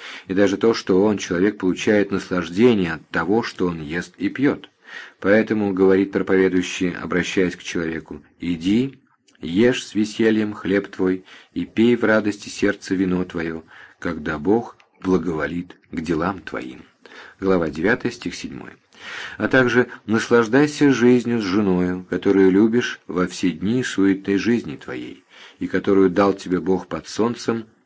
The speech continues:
на все суетные дни твои. Глава девятая, стих девятый.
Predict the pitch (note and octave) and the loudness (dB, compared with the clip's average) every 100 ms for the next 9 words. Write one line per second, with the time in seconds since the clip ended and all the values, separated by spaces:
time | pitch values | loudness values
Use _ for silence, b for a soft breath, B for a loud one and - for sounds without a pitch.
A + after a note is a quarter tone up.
0 | _ E2 E2+ E2 - C#3 C#3 - G2 G2 | _ -10 -8 -8 -2 0 -2 0 2 2
1 | F#2+ F#2 F2 D#2+ G2+ G#2+ B1 A1+ A1+ _ | 0 -4 -4 -4 -6 -4 -8 -10 -14 _
2 | - B B B F#2+ F#2 D#2+ C#2+ F2 C3 | -20 B B B 0 0 0 -2 0 2
3 | C3 B2+ - D2+ D2 E2 - - - | 0 -4 -6 -12 -10 -12 -12 -18 -20